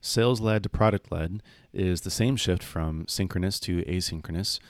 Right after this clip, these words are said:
which is the same shift from local to global and in-office to remote.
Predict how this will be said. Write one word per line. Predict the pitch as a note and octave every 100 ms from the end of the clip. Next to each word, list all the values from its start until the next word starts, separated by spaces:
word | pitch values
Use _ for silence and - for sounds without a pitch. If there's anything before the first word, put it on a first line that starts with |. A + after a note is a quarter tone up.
| - _ _
which | F#2 F2+
is | G2+ F#2
the | -
same | - F2
shift | F#2 F#2 F#2+
from | - E2+ D#2+ D#2+ - -
local | E2+ F2 G2+
to | A2
global | - D#2 D2+ F#2 G#2 -
and | F2 E2+ D#2+ -
in-office | G2+ F2 D#2+ G2+ F#2 -
to | - G2
remote. | F#2 B2+ -